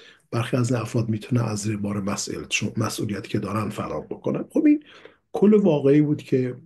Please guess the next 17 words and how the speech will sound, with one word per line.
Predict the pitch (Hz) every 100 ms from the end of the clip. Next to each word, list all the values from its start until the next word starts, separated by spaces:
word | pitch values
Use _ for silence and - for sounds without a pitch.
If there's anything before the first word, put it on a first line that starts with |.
| _ _ -
اه، | - - - _
من | 127 117 117
بس | 110 -
بر | 104
شما | 110 - -
توضیح | - 104 - -
می‌دادم. | - - -
در | 196
کانادا | 202 180 156 151
اینها | 127 127
اومدن | 131 120 120 127 123 - _ _ _ _ _ _
با | 123 120
بیشرمی | 113 107 - 120 120 170
کامل | - 104 87 104 202 - _ _ - -
در | 120 120
فضای | - 110 120 113
عمومی | 104 101 104 98 107 123